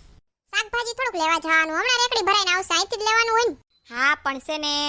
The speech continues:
Speaker 2: આપણી શાક માર્કેટ છે ને, ન્યા હાવ સસ્તું પડે ગગલી,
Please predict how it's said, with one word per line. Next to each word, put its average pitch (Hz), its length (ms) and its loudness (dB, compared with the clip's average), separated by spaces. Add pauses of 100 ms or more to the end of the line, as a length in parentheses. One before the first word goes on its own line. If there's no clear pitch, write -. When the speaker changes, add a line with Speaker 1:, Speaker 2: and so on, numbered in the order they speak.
Speaker 2:
આપણી 254 340 0
શાક 262 220 0
માર્કેટ 277 460 -2
છે 285 120 -2
ને, 277 160 -2 (160)
ન્યા 240 300 -2
હાવ 262 240 4
સસ્તું 254 400 -6
પડે 226 260 -4
ગગલી, 262 400 -2